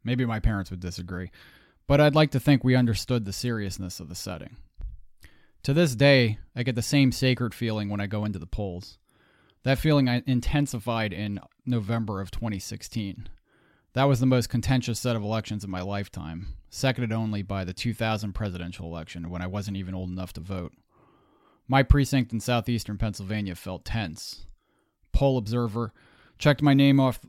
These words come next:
his list as the ladies who work the polls for my township checked me off theirs.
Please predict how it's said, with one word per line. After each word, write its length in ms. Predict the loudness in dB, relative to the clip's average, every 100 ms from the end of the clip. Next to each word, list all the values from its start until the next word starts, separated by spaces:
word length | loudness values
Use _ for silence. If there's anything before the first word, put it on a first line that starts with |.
| -4
his 240 | 0 0
list 440 | 2 4 6 4 -2
as 160 | -2
the 80 | 0
ladies 340 | 0 2 2 2
who 60 |
work 240 | 0 -2 -4
the 80 |
polls 320 | -6 -2 -2 -4
for 80 |
my 160 | -6 -6
township 500 | -2 0 0 -2 -4
checked 240 | -6 -6
me 80 | -6
off 160 | -6 -6
theirs. 560 | -8 -8 -10 -14 -16